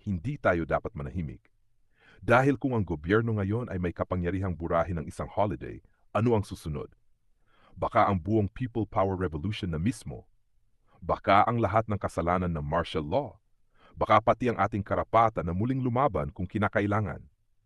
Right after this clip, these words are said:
Ang A S A ay hindi isang ordinaryong araw, hindi isang nakalipas na kabanata na dapat kalimutan.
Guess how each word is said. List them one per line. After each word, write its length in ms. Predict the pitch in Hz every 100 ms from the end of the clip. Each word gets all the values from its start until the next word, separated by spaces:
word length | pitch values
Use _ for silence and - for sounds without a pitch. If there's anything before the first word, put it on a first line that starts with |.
| _ _ _ _ _ _ _ _
Ang 240 | 95 95 -
A 160 | 143
S 80 | 120 131
A 160 | 107 76
ay 80 | -
hindi 320 | 85 92 92
isang 160 | - 120 107
ordinaryong 560 | 90 85 110 120 92
araw, 400 | 82 87 76 64 - _ _ -
hindi 240 | - 98 160
isang 240 | - 113
nakalipas 480 | 98 92 110 151 95
na 80 | -
kabanata 560 | - 73 80 92 - -
na 80 | 73
dapat 320 | 82 95 -
kalimutan. 640 | - 80 76 73 - 55